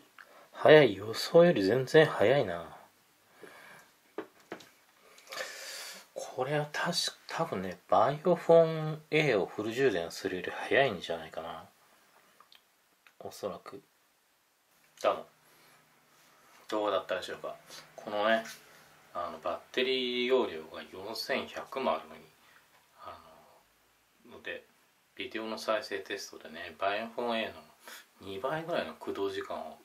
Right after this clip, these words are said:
見せつけたこのエースゼンフォンスリーマックスが、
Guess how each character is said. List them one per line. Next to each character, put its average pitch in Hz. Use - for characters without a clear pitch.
見 -
せ -
つ -
け -
た 85
こ -
の 82
エ 101
ー 95
ス 90
ゼ 95
ン -
フ 92
ォ 90
ン 87
ス -
リ 90
ー 85
マ 85
ッ 95
ク -
ス -
が、 -